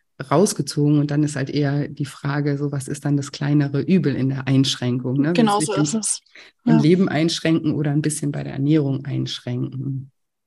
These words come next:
Speaker 2: Ja, die ganze Lebensqualität, die dadurch kaputt geht. Ich meine, im Sommer,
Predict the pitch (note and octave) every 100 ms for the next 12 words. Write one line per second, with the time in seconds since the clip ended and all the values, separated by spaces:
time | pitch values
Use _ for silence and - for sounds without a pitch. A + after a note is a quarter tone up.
0 | _ _ A3 G#3 G#3+ G#3+ A#3 G#3 A3+ B3+
1 | G#3+ - G#3 G3+ - G#3+ G3+ G3 G3 G#3+
2 | - G3+ - - - F#3+ F#3+ G3+ - A3
3 | G#3+ G#3+ A#3 A#3+ A#3